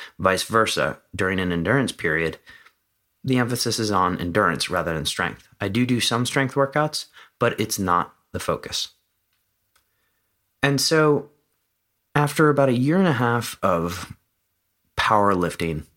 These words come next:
as my main focus, my main really driver in the gym, I noticed I start to become a little bit anti-fragile, or sorry, not anti-fragile, I become very fragile, if you will,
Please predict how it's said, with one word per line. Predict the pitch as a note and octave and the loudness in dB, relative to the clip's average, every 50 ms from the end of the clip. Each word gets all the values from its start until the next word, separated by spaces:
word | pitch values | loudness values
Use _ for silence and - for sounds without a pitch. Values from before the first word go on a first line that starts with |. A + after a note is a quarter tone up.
| _ | _
as | - G2+ F#2 | -6 -4 -2
my | G2+ F#2+ F#2 | 0 -2 -2
main | F2+ F#2 F#2+ F#2+ F#2+ F#2 | 0 -2 -2 -2 -2 -2
focus, | - - E2 D#2+ - - - | -2 -4 -4 -4 -4 -6 -4
my | G2+ F#2 F#2 | -4 -2 -2
main | F2+ F#2 G2 G2+ G#2 G#2 G#2 G2+ G2 _ - - - - - - - _ _ _ _ _ _ _ _ _ _ _ _ _ _ _ _ _ _ _ | 0 0 0 0 0 0 -2 -2 -4 _ -16 -18 -16 -16 -18 -20 -20 _ _ _ _ _ _ _ _ _ _ _ _ _ _ _ _ _ _ _
really | C3 C3+ C3 B2 G#2+ | 0 2 2 2 2
driver | G2 G#2 G2+ F#2+ F#2+ F2+ G2+ G2 A2 G#2 F#2 E2+ D2 B1+ - F#2 F#2+ _ | 0 -2 0 2 4 4 4 4 4 2 2 0 0 0 0 -6 -10 _
in | - G2 F#2+ | -4 -2 0
the | F2+ F2 | 0 0
gym, | E2+ E2+ F2+ D2+ C2+ - - - - _ _ _ _ _ _ _ _ _ _ _ _ _ _ _ _ _ _ _ _ | 0 0 0 -2 -2 -2 -4 -8 -12 _ _ _ _ _ _ _ _ _ _ _ _ _ _ _ _ _ _ _ _
I | - A#2+ | 0 2
noticed | B2+ C#3+ E3 F3+ F3+ - - | 4 4 4 4 2 2 2
I | C#3+ C3 | 2 2
start | A2+ G2+ - - - A2+ A2 | 2 -2 0 0 0 2 2
to | - | 0
become | G#2 G#2 - - G#2 G2 | -4 -2 -2 0 0 0
a | F#2+ | 0
little | F#2 G2 A2 B2 C#3+ D3+ D3+ D3+ D3+ D3 | 2 2 2 4 4 4 4 4 2 2
bit | C3+ C3 B2 A#2+ - - | 2 2 2 2 0 -2
anti-fragile, | G2+ G2 G2 - F2+ D#2+ - - F2+ E2+ F2 E2+ D#2+ - D2+ D2+ D2 - - _ _ _ _ - | -4 -4 -2 -2 -2 -2 0 0 2 2 2 0 0 -2 -2 -4 -6 -10 -16 _ _ _ _ -4
or | F#2+ | -2
sorry, | - - F#2+ F2+ D#2 | 2 2 2 2 2
not | F#2 A2 A2+ - - | 0 0 0 0 0
anti-fragile, | - G2 F#2 - E2 D#2+ - - D#2 D2+ E2 D#2+ | -2 -2 0 0 -2 0 0 0 0 0 0 -2
I | |
become | D#2+ F#2 F2+ - - G2 F2 | 0 -2 -2 -2 -2 -2 -2
very | D#2 D#2+ F2+ E2 E2+ | 0 0 0 0 0
fragile, | E2 - - - - F2+ G2+ B2 C3+ B2+ G#2 D2+ C#2 | -2 -4 -4 0 2 2 2 2 2 2 2 0 0
if | C#2+ - - | 0 -2 -2
you | B1+ | -2
will, | C2 C#2 C2+ B1 - | -2 -2 -2 -2 -4